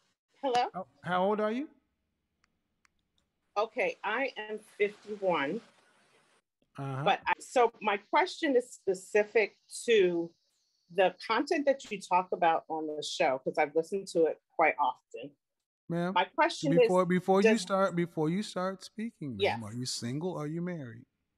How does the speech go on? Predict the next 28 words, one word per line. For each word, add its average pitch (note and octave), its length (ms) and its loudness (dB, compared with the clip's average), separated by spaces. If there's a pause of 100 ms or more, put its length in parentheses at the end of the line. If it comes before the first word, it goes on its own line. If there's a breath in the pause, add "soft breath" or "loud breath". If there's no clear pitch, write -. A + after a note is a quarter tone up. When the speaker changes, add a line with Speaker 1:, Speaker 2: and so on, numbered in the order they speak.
(640)
Speaker 1:
I'm G3+ 280 2 (200)
divorced. - 840 -8 (240)
Speaker 2:
All C#3 140 -10
right. G2 240 -10 (140)
Are A2 120 -12
you D#3 160 -8
calling F#3 400 -4
in E3+ 100 -4
to D3 80 -16
talk D3+ 300 -6
about C#3 220 -10
the A2 100 -14
topic D3 420 -12
I C#3 100 -8
have C3+ 220 -8
on A#2+ 160 -8
the G#2+ 120 -12 (120)
floor C#3 220 -10
tonight, E3+ 420 -12
or A2+ 60 -20
are A#2 40 -20
you C3+ 120 -16
calling B2 360 -8
in A#2+ 120 -10
with A#2+ 140 -16
a E2+ 40 -20
different C3 400 -18
question? - 520 -20